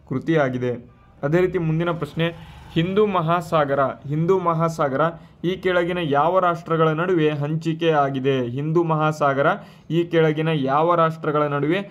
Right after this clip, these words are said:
ಹಂಚಿಕೆ ಆಗಿದೆ ಅಂತ ಇಲ್ಲಿ ಪ್ರಶ್ನೆಯನ್ನ ಕೇಳಿದರೆ, ಹಿಂದೂ ಮಹಾಸಾಗರ ಏನಿದೆ ಅದು ಏಷ್ಯಾ,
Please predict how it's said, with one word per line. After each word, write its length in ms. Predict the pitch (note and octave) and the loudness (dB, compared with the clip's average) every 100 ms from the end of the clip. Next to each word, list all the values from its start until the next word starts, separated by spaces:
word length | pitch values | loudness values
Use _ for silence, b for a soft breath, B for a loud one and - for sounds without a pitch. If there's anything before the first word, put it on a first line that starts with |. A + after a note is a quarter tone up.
| B - | B -6
ಹಂಚಿಕೆ 500 | D3+ E3 D#3+ E3+ F3 | -4 -4 -4 -2 2
ಆಗಿದೆ 320 | D#3 D3+ D3 | 2 0 -2
ಅಂತ 120 | C#3+ | -2
ಇಲ್ಲಿ 160 | D3 D3 | -2 -4
ಪ್ರಶ್ನೆಯನ್ನ 540 | - C3 - C#3 C#3+ | -6 -8 -4 -4 -4
ಕೇಳಿದರೆ, 520 | D3 C#3+ C3+ C3 C3+ B2+ | -2 0 0 0 -2 -2
ಹಿಂದೂ 340 | B2+ D3 D#3+ | -4 -2 -2
ಮಹಾಸಾಗರ 580 | E3+ D#3 D#3 D3+ D3 C#3 | 0 0 0 0 -2 0
ಏನಿದೆ 440 | C#3 C3+ C3 E3+ E3+ B B _ | -2 -2 0 0 -2 B B _
ಅದು 420 | D#3 D#3 D#3+ F#3 B B B C3 | 0 2 0 -2 B B B -4
ಏಷ್ಯಾ, 760 | D3 D#3 D#3+ D#3 F3 G3+ - | -2 -2 0 0 0 -2 -14